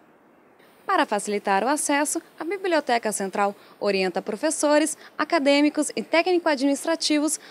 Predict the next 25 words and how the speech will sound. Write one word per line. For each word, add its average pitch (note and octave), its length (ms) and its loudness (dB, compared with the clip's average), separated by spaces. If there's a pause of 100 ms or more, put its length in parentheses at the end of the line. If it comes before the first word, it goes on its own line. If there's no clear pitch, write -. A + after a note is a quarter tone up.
sobre E4+ 260 0
como G4+ 280 0
utilizar D4+ 540 4
o C#4 40 2
portal D#4+ 400 2
da F4+ 100 8
capes E4+ 460 2 (120)
e G4 80 4
assim E4+ 380 4
obter E4 480 0
êxito G#3+ 340 2
nas C4 140 0
buscas. F#3 460 -10 (560)
As A4+ 180 0
inscrições C#4 500 -2
podem G#3+ 280 -2
ser A#3+ 180 -2
feitas E4 400 -2
no F4+ 80 2
site E4 340 2
da D#4+ 120 2
biblioteca, D4 640 0 (300)
através A3 440 2
de G#3 60 -4
formulário. A#3+ 560 0